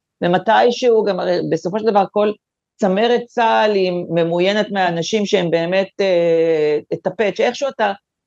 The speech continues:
משתחררים מהתפקיד שלהם, ואתה מוצא אותם ב-, בבלפור או בקפלן, או מזהירים מפני ממשלת נתניהו, וכל מיני אנשים שהם, אה, שהם שירתו ב-,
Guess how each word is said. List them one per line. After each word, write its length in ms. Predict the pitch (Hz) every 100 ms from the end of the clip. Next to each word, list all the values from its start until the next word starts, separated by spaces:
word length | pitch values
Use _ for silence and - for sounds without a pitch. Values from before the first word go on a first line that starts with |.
| -
משתחררים 600 | 190 175 233 208 214 269
מהתפקיד 580 | 262 233 226 - 233 208
שלהם, 580 | 240 233 240 262 285 294 302 _ _ _ _
ואתה 580 | 175 208 208 208 208 214
מוצא 280 | 202 220 220
אותם 300 | 220 214 196
ב-, 400 | 190 180 180 175
בבלפור 540 | 170 180 185 190 214
או 80 | 185
בקפלן, 720 | 175 175 170 170 175 165 160 165
או 360 | 156 156 160
מזהירים 540 | 180 156 190 185 202 196
מפני 360 | 175 170 170
ממשלת 540 | 175 170 - 165 160 170
נתניהו, 840 | 156 165 156 151 143 147 147 143
וכל 200 | 151 160
מיני 200 | 165 165
אנשים 360 | 147 143 165 160
שהם, 300 | 175 156 147
אה, 320 | 135 135 127 117 _ _ -
שהם 220 | 175 160
שירתו 640 | - 156 - 180 180
ב-, 60 | 170